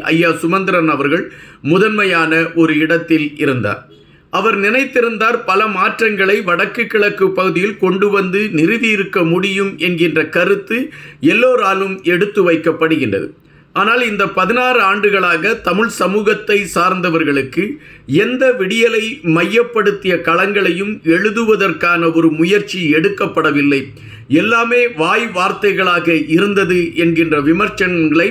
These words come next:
பலர் வைக்கின்றார்கள். குறிப்பாக இந்த பதினாறு வருடத்தில் ரணில் விக்ரமசிங்கே ஆட்சியில் இருந்த பொழுதும் அவரோடு நெருக்கமாக இருந்திருக்கின்றார்கள். மைத்திரி ஆட்சியில் இருந்த பொழுதும் நெருக்கமாக இருந்திருக்கின்றார்கள்.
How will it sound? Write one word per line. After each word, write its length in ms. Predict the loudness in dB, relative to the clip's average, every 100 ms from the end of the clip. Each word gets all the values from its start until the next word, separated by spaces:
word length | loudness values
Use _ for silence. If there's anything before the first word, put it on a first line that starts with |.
| -4 -16 -20 -16 -4
பலர் 360 | 0 2 0
வைக்கின்றார்கள். 760 | 0 -2 0 -4 -2 -2 -2 -6 -10 -20 -20 -20 -4
குறிப்பாக 640 | 0 0 0 0 2 2 0 -2
இந்த 220 | -2 0 0
பதினாறு 580 | 0 0 2 2 2 2 0 -2
வருடத்தில் 640 | 0 2 0 -2 -6 -4 -6 -8 -12 -6
ரணில் 360 | -2 0 0 0
விக்ரமசிங்கே 760 | -2 2 2 0 -2 -2 2 2
ஆட்சியில் 460 | 2 -2 -4 0
இருந்த 260 | 0 0 0
பொழுதும் 400 | 0 2 0 -2
அவரோடு 480 | -2 2 4 4 4
நெருக்கமாக 680 | 2 0 0 0 0 0 2 0
இருந்திருக்கின்றார்கள். 1000 | 0 0 2 0 -2 -2 0 0 0 -4 -6 -18 -20 -20 -2
மைத்திரி 480 | 0 0 0 0 0 0
ஆட்சியில் 440 | 0 -2 -2 2
இருந்த 240 | 2 2 0
பொழுதும் 400 | 2 2 2 2
நெருக்கமாக 600 | 2 0 -2 0 0 0 0
இருந்திருக்கின்றார்கள். 1000 | 2 2 0 -2 -4 -2 0 0 -4